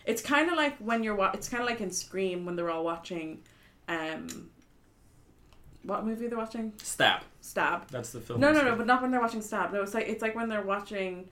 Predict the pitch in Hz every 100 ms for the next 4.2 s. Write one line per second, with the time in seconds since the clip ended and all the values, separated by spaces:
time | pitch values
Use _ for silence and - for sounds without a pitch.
0 | - - 139 131 135 196 226 - - 208
1 | 202 208 160 196 214 - 160 160 202 -
2 | - - 185 185 180 185 214 220 208 208
3 | 208 196 202 202 190 180 180 185 175 165
4 | 165 175